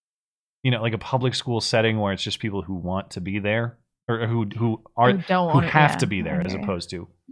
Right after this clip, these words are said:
Speaker 1: want
Speaker 2: Yeah.
Speaker 1: to be there is what I mean. I don't,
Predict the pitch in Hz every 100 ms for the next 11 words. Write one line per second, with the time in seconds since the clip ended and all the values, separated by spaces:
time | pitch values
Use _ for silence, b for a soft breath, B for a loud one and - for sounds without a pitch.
0 | - 107 104 104 85 80 73 76 78 87
1 | 80 87 82 78 b b b _ _ _
2 | _ _ 123 131 135 147